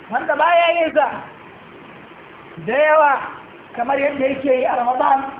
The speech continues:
shine 'yan tabayi daga wuta. Mutanen da saboda mummunan aikinsu, da sun mutu kafin Ramadan, za su shiga wuta, zai musu azaba. Idan ya yi musu gata ya kai su Ramadan,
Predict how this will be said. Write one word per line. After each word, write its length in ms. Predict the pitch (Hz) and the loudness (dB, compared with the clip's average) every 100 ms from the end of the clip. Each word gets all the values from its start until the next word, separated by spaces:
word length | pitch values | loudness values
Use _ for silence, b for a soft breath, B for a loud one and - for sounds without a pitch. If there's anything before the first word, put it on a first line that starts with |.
| - - - - | -18 -20 -20 -18
shine 500 | - 294 277 262 254 | -12 -8 -2 -2 -2
'yan 320 | - 302 302 | -4 -6 -4
tabayi 500 | 262 269 254 254 262 | -4 -2 0 0 -2
daga 200 | 254 226 214 | -4 -4 -4
wuta. 420 | 214 214 214 214 - - - - - - - - | -4 -4 -4 -8 -14 -20 -20 -20 -20 -20 -20 -8
Mutanen 500 | 214 285 277 269 302 | -4 -2 -2 -4 -4
da 160 | 277 254 | -4 0
saboda 440 | 339 302 277 262 | 0 4 4 4
mummunan 580 | 247 240 269 277 285 277 | 0 -2 0 2 2 -2
aikinsu, 540 | 285 285 277 247 220 160 - - - - - - 185 | -4 -2 -4 -4 -8 -14 -16 -20 -20 -20 -20 -12 -2
da 180 | 233 240 | -2 -2
sun 180 | 311 320 | -4 -2
mutu 240 | 339 302 | -2 -2
kafin 320 | 262 262 254 | 0 0 0
Ramadan, 560 | 247 233 240 247 269 - - - - - - 190 | -2 -2 -2 0 -2 -2 -12 -18 -20 -20 -20 -4
za 180 | 240 302 302 | 0 0 -4
su 60 | - | -10
shiga 240 | 233 254 | -2 0
wuta, 320 | 269 269 285 - - - - - - | 0 0 -2 -4 -12 -20 -20 -20 -10
zai 160 | 196 294 | -6 -4
musu 220 | 269 277 | -4 -6
azaba. 680 | 247 220 277 311 302 220 - - - - - | -6 -2 0 2 2 0 -8 -16 -20 -20 -18
Idan 420 | 185 190 262 285 | -10 -6 -4 -4
ya 80 | 277 | -4
yi 60 | 294 | -2
musu 240 | 294 269 | -2 -4
gata 440 | 254 269 269 269 269 | 0 0 0 0 0
ya 120 | 262 | -2
kai 180 | 285 277 | -2 -4
su 60 | 277 | -2
Ramadan, 460 | 247 240 247 320 | -2 -2 2 0